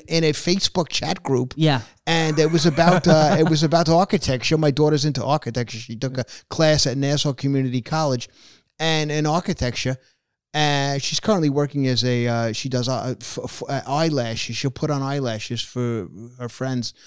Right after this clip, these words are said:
Speaker 1: A lot of glue. Anyway, she was in architecture for a little while. She got a message from this creepo. You believe it?
Speaker 2: Mm-hmm.
Speaker 1: Yeah, she kept it on her phone. He says, uh, he's interested in talking to her about architecture.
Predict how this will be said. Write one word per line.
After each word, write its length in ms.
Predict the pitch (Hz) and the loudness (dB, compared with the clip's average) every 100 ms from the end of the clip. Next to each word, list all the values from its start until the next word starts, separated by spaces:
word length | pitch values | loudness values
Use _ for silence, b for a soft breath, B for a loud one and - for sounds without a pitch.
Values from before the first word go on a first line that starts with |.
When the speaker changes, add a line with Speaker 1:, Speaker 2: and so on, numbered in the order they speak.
| b - | b -6
Speaker 1:
A 40 | |
lot 140 | 127 | -4
of 100 | 131 120 | -2 -4
glue. 300 | 131 131 127 _ _ _ _ _ _ _ | 0 0 -2 _ _ _ _ _ _ _
Anyway, 420 | 214 269 226 165 | 2 4 6 4
she 240 | 170 - 202 | 2 2 2
was 180 | 196 | 4
in 100 | 202 | 4
architecture 520 | 196 214 220 185 - 165 | 4 2 2 2 0 -2
for 80 | |
a 20 | 185 | 0
little 160 | 175 | 4
while. 80 | 190 | 4
She 140 | 180 | 2
got 140 | - 220 | 2 2
a 80 | 202 | 4
message 360 | 226 247 247 | 4 4 2
from 160 | - 180 | 2 4
this 140 | 139 | 2
creepo. 440 | - 147 123 120 123 | 4 4 4 0 4
You 120 | 165 | 4
believe 360 | 165 170 185 | 6 6 6
it? 160 | 254 285 | 6 4
Speaker 2:
Mm-hmm. 440 | - 165 175 180 196 | 2 2 4 6 8
Speaker 1:
Yeah, 380 | 254 277 285 | 8 10 8
she 240 | 196 156 175 | 6 2 2
kept 280 | - 220 247 | 4 6 6
it 60 | |
on 140 | 226 202 | 6 4
her 80 | |
phone. 320 | 175 - 220 202 | 4 6 6 8
He 140 | 185 | 6
says, 400 | - 180 180 160 | 4 4 4 4
uh, 140 | 175 175 | 4 4
he's 340 | 160 180 156 | 2 0 2
interested 300 | 185 - 190 | 0 0 2
in 100 | 175 | 4
talking 260 | 180 185 165 | 4 2 0
to 80 | 147 | -2
her 40 | |
about 180 | 151 156 | 4 6
architecture. 600 | 175 160 123 120 - | 6 4 -2 -2 -2